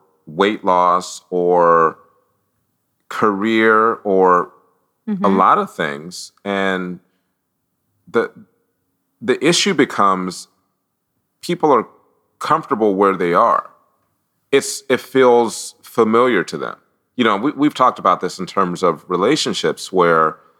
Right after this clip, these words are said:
Speaker 1: um, people will stay in a toxic relationship because,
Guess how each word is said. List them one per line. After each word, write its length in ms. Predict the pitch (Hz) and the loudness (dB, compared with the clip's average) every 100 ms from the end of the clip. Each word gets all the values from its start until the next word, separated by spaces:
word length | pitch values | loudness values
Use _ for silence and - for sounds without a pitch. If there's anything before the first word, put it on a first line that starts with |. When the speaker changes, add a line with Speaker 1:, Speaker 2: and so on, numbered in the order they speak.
| _ _ _ _ _ _ _ _ | _ _ _ _ _ _ _ _
Speaker 1:
um, 460 | 95 90 85 82 - _ | -2 2 0 -2 -14 _
people 400 | 139 143 139 110 | -6 0 0 2
will 220 | 107 95 | 2 2
stay 580 | - - 113 113 110 110 | -2 -4 0 2 2 -2
in 400 | - 104 98 - | -2 -4 -4 -6
a 540 | 95 92 87 85 85 - _ | -2 0 0 0 -2 -4 _
toxic 480 | - 120 117 - - | -4 0 0 -4 -8
relationship 880 | 95 87 123 135 113 - 87 76 - | -4 -2 -2 -4 -10 -8 -6 -6 -8
because, 680 | 95 - 95 92 92 - | -14 -4 0 2 0 -4